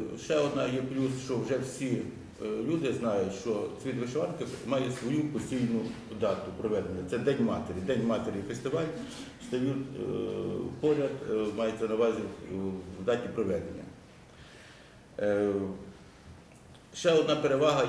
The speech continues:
є, на мою, мою, на мою думку, що коли ми проводимо цей фестиваль, е, в центрі міста, це ми бачимо фестиваль. І, е, воно все скупчено в одному місці,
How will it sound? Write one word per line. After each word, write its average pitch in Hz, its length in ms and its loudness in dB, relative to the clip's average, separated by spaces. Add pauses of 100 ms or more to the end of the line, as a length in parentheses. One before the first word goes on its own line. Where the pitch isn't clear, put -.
є, 147 160 6 (160)
на 120 100 -2
мою, 123 360 2 (160)
мою, 123 200 2
на 123 100 2
мою 123 220 2
думку, 135 420 0
що 120 280 0 (200)
коли 135 140 0
ми 135 100 2
проводимо 131 500 2
цей 123 100 0
фестиваль, 123 540 2 (760)
е, 110 60 0
в - 80 -6
центрі 135 300 2
міста, 123 400 0 (440)
це 131 80 0
ми 131 100 2
бачимо 135 400 4
фестиваль. 104 420 0 (260)
І, 117 160 0 (640)
е, 110 320 6 (640)
воно 135 140 2
все 135 280 0
скупчено 127 440 0
в 110 60 2
одному 131 220 4
місці, 135 460 2